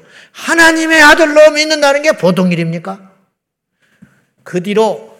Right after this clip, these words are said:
이천 년의 시간이 흘러서 기독교가 신학이 생기고 이렇게 정립이 돼 있는 이론이 있어요. 영적 이론 지식들. 그래도 아직도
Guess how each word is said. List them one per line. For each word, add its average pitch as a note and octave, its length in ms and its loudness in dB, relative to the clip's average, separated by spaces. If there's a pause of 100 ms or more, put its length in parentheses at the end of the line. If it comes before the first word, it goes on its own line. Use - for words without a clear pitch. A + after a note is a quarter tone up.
이천 G3+ 460 -4
년의 G3 260 -2
시간이 F#3 320 -4
흘러서 E3+ 360 -6
기독교가 D#3+ 720 -10
신학이 G3 500 -6
생기고 D#3 840 -10 (160)
이렇게 B2 220 -14
정립이 G3+ 560 -4
돼 F3 120 -2
있는 E3+ 300 -6
이론이 G3+ 420 -2
있어요. - 240 -16
영적 E3+ 560 -2
이론 D#3 240 -6
지식들. - 440 -16 (1300)
그래도 C4 600 4
아직도 A#3+ 880 2